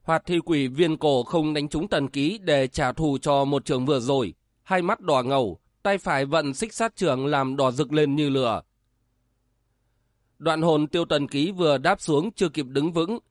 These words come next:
hắn liền lao tới vung trưởng đánh ra. Thấy mặt đối phương biến dạng như ác quỷ, Tần Ký biết hắn đã đến lúc liều mạng, không dám ngạnh tiếp mà thi triển huyền ma ẩn thân pháp, lướt san tả ba bước tránh chiều.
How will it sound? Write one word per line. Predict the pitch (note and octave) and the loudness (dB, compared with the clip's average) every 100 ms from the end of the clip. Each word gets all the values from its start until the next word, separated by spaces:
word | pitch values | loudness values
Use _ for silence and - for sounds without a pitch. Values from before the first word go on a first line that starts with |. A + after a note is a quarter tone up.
| _ _ | _ _
hắn | E3 A3 | -6 -2
liền | A3 D#3 | 0 0
lao | D#3 D#3 | 2 2
tới | D3 C#3+ F3+ | 2 0 0
vung | E3 F3 D#3+ | 0 0 0
trưởng | D#3+ B2+ A#2 | 0 -2 -2
đánh | B2+ D#3 | -4 0
ra. | D#3+ C#3 D#2+ _ _ _ _ _ _ _ _ _ _ _ _ _ _ _ _ - | 0 0 -2 _ _ _ _ _ _ _ _ _ _ _ _ _ _ _ _ -4
Thấy | D#3 | -2
mặt | G#3+ D#3+ | 0 -2
đối | C#3 D3+ | 2 0
phương | F3 F3+ D3+ | 2 0 0
biến | D#3 D3+ A3 | 0 -2 -2
dạng | G3 C3 | -2 0
như | |
ác | D3+ F#3 | 0 -2
quỷ, | - D3 A2 E2+ _ _ _ | -2 -2 -2 -8 _ _ _
Tần | E3+ D#3 | -2 -2
Ký | D#3+ E3+ | -2 -2
biết | G3 B3 | 0 -2
hắn | F#3+ D#3 G#3 | 0 -2 -2
đã | E3+ E3+ | -2 0
đến | F3 D#3+ | 0 0
lúc | B3 | 0
liều | G3 D3 | 0 0
mạng, | B2+ C3+ A2 _ _ _ _ | 2 -2 -4 _ _ _ _
không | G#3+ G3+ | -2 0
dám | F3 F#3+ | 0 0
ngạnh | A3 C3 | -2 -4
tiếp | - G#3+ G#3+ | 0 0 2
mà | E3+ D3+ | 2 2
thi | B2+ E3+ | 0 -4
triển | E3 C3+ | -2 -2
huyền | C#3+ D#3 C#3 | 2 2 2
ma | D3 C#3 | 2 0
ẩn | - C3 | -2 -4
thân | A#2+ D#3 | -2 -4
pháp, | C3+ F3+ G#3+ _ _ _ | -2 -2 -4 _ _ _
lướt | F3 B3 | 4 4
san | - F#3 | 4 -4
tả | E3+ D3+ A#2+ | 0 0 0
ba | D3+ D3+ | 0 0
bước | C#3+ G3+ - | 2 -2 -2
tránh | C#3 C#3 | -6 -4
chiều. | E3 C#3 F#2 | -2 -2 -2